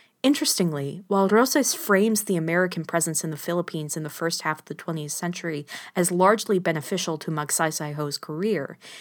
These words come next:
he repeatedly characterizes the Japanese occupation as traumatic and violent, specifically in relation to Magsaysay Ho's elite circle,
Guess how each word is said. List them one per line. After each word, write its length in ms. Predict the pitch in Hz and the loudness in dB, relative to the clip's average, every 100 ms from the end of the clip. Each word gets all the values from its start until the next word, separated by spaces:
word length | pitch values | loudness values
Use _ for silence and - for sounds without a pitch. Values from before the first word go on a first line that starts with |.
| - _ | -20 _
he 140 | - | 4
repeatedly 680 | 202 196 190 277 277 208 180 | 6 4 2 0 2 2 -2
characterizes 800 | 175 185 175 175 175 165 156 165 | -2 0 0 0 2 2 2 -2
the 100 | - | -4
Japanese 600 | 156 160 151 156 170 202 | 0 0 0 0 0 2
occupation 720 | - 147 160 - 143 - 147 - - - | 2 -2 -6 -8 -6 -6 -6 -8 -18 0
as 180 | 185 180 | 2 2
traumatic 720 | - - 175 170 175 196 196 - | 0 0 2 4 2 2 -2 -4
and 180 | 165 151 | -4 -4
violent, 720 | 139 151 160 139 - - - - - - | 0 0 2 -2 -8 -12 -16 -16 -20 -4
specifically 760 | - 214 - 233 - - 165 | 2 2 4 4 4 2 0
in 180 | - 175 | 2 2
relation 400 | 180 165 147 180 | 2 2 0 -2
to 100 | 175 | -2
Magsaysay 680 | 156 156 - 160 151 160 151 | -2 -2 0 0 0 -2 -2
Ho's 280 | 156 143 - | -2 -2 -4
elite 420 | 160 151 147 - | -4 -4 -6 -2
circle, 520 | - 214 208 - - | 0 0 -2 -6 -8